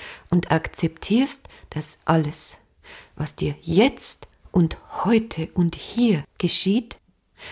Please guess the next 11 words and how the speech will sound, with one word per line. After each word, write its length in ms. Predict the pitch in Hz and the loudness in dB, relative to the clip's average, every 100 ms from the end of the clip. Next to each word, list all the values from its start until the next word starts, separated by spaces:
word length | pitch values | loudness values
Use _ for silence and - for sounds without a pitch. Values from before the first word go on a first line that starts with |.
| - - - - _ _ _ - | -18 -20 -20 -20 _ _ _ -6
die 180 | 156 - | -6 0
größte 600 | 208 247 277 - 247 240 - | 4 4 4 0 -2 0 2
Wichtigkeit 840 | 185 - - - - 151 - - | 2 0 -12 -14 -10 -10 -8 -10
hat 180 | 139 - | -12 -10
für 140 | 151 | -10
dich, 520 | - 240 262 - - - _ - - - _ _ _ - | -4 0 0 -4 -14 -20 _ -20 -20 -20 _ _ _ -8
egal 640 | 165 - 156 160 165 247 - _ _ _ - | -8 -4 -4 -2 0 -2 -4 _ _ _ 2
wie 220 | 180 170 | 4 6
es 180 | - - | 4 -2
sich 280 | - - | -4 -6
ausgestaltet. 880 | 185 220 - 185 - 151 143 - - | -4 -4 -4 -6 -6 -8 -8 -14 -20